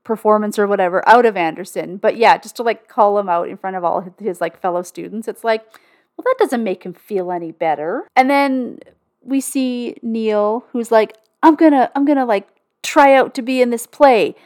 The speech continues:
And Anderson, his roommate, is like, "Well, I don't know if you should because you, you know, like, what'll your dad say? And there's this, and you have to get these letters of recommendation, and I don't know about, about this." And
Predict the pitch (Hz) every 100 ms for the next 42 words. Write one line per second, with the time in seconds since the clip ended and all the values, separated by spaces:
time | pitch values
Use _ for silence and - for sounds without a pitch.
0 | _ _ _ - 240 214 196 190 185 -
1 | - _ _ _ _ 226 208 196 214 220
2 | 214 214 202 202 196 196 190 185 - 202
3 | 180 - 254 247 240 240 _ _ _ -
4 | 339 339 302 294 285 269 - 392 381 226
5 | 202 240 - 233 214 208 - _ _ _
6 | _ _ - 254 240 214 - 247 226 208
7 | 214 214 226 247 262 294 330 330 320 -
8 | 240 220 190 196 214 220 339 320 233 214
9 | 214 - 233 226 220 208 208 226 240 262
10 | 294 285 285 359 320 - 214 185 180 170
11 | 190 _ _ _ - 240 269 285 294 285
12 | 277 269 262 262 277 277 349 269 - 214
13 | 202